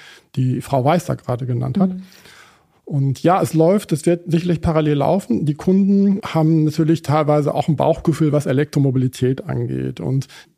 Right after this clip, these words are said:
Speaker 1: man traut teilweise der Elektromobilität nicht so viel zu. Das hat was mit Reichweite zu tun.
Speaker 2: Mhm.
Speaker 1: Das hat etwas mit, äh, auch sicherlich Zuverlässigkeit zu tun. Das hat was mit Platzangebot zu tun. Und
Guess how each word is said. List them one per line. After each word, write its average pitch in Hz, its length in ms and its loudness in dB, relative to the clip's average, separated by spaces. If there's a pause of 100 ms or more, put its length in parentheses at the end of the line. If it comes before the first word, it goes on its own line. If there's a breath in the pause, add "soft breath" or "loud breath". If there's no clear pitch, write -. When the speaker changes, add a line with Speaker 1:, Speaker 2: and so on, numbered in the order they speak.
(100)
Speaker 1:
man 151 220 2
traut 156 360 2
teilweise 151 380 2
der 139 120 0
Elektromobilität 143 580 0
nicht 147 180 -2
so 151 120 -2
viel 131 220 -2
zu. 240 200 2
Das 170 180 0
hat 143 140 0
was 135 140 -4
mit - 160 -6
Reichweite 175 500 -2
zu 160 160 -12
tun. 170 280 2
Speaker 2:
Mhm. 214 140 0 (140)
Speaker 1:
Das - 220 -4
hat 151 180 -2
etwas 139 320 -2
mit, 135 380 -4
äh, 131 240 0
auch 131 240 -4
sicherlich 131 340 -2
Zuverlässigkeit 165 880 -2
zu 160 160 -2
tun. 160 300 0
Das 147 100 -4
hat 135 160 -2
was 135 140 -4
mit 131 120 -2
Platzangebot 156 680 0
zu 156 120 -4
tun. 156 340 -2
Und 156 80 -6